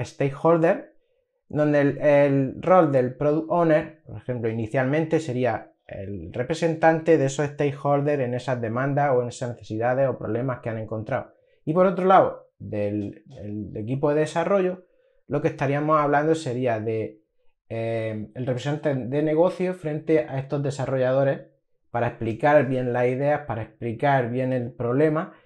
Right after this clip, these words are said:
y para llevar a cabo el producto. Eh, el Product Owner puede pasar por muchas, muchas, muchas fases.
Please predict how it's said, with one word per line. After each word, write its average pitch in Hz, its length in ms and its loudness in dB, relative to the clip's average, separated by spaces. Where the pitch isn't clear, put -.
y - 80 -8
para 123 160 -2
llevar 135 220 2
a 127 120 4
cabo 135 240 4
el 117 100 -2
producto. 107 540 -6
Eh, 135 640 2
el 139 100 -6
Product 165 240 8
Owner 190 340 4
puede 170 220 8
pasar 160 300 0
por 139 160 0
muchas, 160 400 0
muchas, 156 320 -2
muchas 143 360 -4
fases. 160 500 0